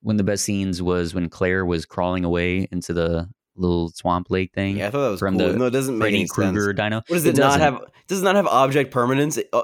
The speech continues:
Speaker 2: she, he just can't see her anymore, and so he's like, "I guess she's gone," and then just walks away.
Speaker 1: Right.
Speaker 2: Also, you're a dinosaur, and you're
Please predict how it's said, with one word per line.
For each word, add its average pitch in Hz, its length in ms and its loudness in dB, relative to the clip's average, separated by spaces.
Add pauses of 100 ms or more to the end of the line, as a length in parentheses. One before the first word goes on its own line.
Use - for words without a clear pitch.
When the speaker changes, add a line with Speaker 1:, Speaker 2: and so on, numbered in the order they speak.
Speaker 2:
she, 143 340 -4
he 135 100 -2
just 143 140 -4
can't 147 240 0
see 120 200 -2
her 127 140 4
anymore, 135 380 2
and 127 100 0
so 120 80 0
he's 113 120 0
like, - 120 -2
"I 90 80 0
guess 117 140 -2
she's 95 180 -6
gone," 85 460 -2
and 95 120 -4
then 98 80 -2
just 95 140 -6
walks 101 300 0
away. 98 360 -2 (200)
Speaker 1:
Right. 104 220 2
Speaker 2:
Also, 165 300 2 (280)
you're 151 420 2 (140)
a 120 80 0
dinosaur, 127 600 2
and 107 160 0
you're 107 360 0